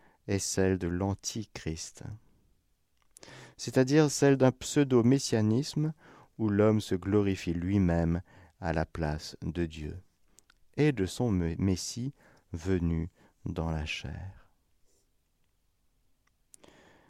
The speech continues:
Nous sommes, euh, en plein là-dedans. Cette épo-, cette imposture antichristique se dessine déjà dans le monde, chaque fois que l'on prétend accomplir dans l'histoire l'espérance messianique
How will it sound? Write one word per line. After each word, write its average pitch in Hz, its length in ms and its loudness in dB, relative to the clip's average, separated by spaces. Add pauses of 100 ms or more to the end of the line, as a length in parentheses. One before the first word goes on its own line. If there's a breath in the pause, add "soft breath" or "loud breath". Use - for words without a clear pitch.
(320 soft breath)
Nous 90 80 -6
sommes, 95 420 2
euh, 85 140 -2 (1300)
en 98 100 -8
plein 80 180 -4
là-dedans. 120 380 -2 (1900 loud breath)
Cette 139 220 4
épo-, 160 320 10
cette - 380 2
imposture 160 760 4
antichristique 175 840 0
se - 100 2
dessine 147 480 6
déjà 131 320 6
dans 104 140 6
le 104 100 6
monde, 151 380 2 (320 loud breath)
chaque 156 300 2
fois 107 220 4
que - 100 2
l'on 127 140 6
prétend 160 460 2
accomplir 151 640 2
dans 131 100 8
l'histoire 151 520 2
l'espérance 143 680 4
messianique 151 560 2